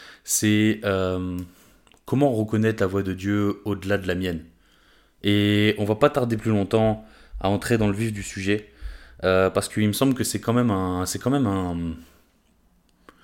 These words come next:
un problème entre guillemets auquel on fait face pas mal, hein. Euh, c'est ça qui nous génère pas mal de, pas mal de, de blocages, pas mal de questionnements.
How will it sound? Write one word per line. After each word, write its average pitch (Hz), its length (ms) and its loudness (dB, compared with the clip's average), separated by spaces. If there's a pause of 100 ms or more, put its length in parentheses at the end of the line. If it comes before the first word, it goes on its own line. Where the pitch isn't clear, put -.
(380)
un 92 120 0
problème 117 440 2
entre 107 200 0
guillemets 113 240 2
auquel 117 200 2
on 104 100 0
fait 92 120 -6
face - 320 0
pas 110 160 0
mal, 107 220 2
hein. 87 120 -6 (500)
Euh, 95 380 4
c'est 98 140 -4
ça 113 160 -2
qui 107 140 -4
nous 98 100 0
génère 95 320 -2
pas 107 140 0
mal 107 220 2
de, 92 540 -2
pas 101 100 0
mal 110 200 0
de, 87 460 -2 (1500)
de 98 100 -4
blocages, 104 640 2 (180)
pas 101 120 2
mal 104 180 2
de 98 80 -4
questionnements. 120 720 0